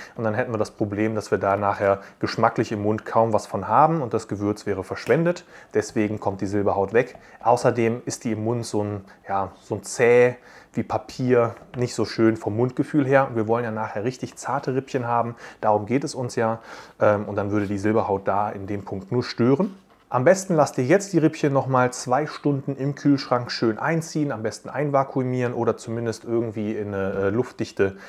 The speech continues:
Verpackung rein, zwei Stunden einziehen lassen oder wenn ihr die Zeit nicht habt, packt ihr die so einfach in den Grill. In den Grill, in den Backofen. <laughs> Ich bin schon wieder beim Grillen.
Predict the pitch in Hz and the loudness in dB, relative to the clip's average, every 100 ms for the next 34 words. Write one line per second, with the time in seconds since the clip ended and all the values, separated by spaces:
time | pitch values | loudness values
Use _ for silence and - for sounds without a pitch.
0 | - - - 160 165 139 131 127 135 139 | -6 -2 0 0 0 0 2 2 0 -6
1 | - 139 151 - 123 117 117 139 - 127 | 2 2 2 -2 -4 -4 -6 -6 -4 -2
2 | 120 120 117 117 123 120 107 101 101 95 | -2 -4 -6 -4 -2 0 -2 -4 -8 -4
3 | 101 98 127 117 - - - - 101 98 | -6 -4 -6 -6 -8 -8 -6 -6 -6 -8
4 | 95 98 98 - 104 - - 139 143 90 | -6 -8 -10 -12 -12 -12 -10 -8 -6 -10
5 | - _ _ _ _ - 95 95 113 151 | -12 _ _ _ _ -14 -12 -4 -4 -4
6 | - _ 104 98 117 - - 143 - - | -8 _ -16 -14 -12 -14 -16 -20 -20 -20
7 | - _ _ - - - - - - 117 | -20 _ _ -14 -12 -14 -18 -20 -14 -12
8 | - 101 98 98 95 92 95 90 | -8 -6 -4 -4 -4 -4 -2 -2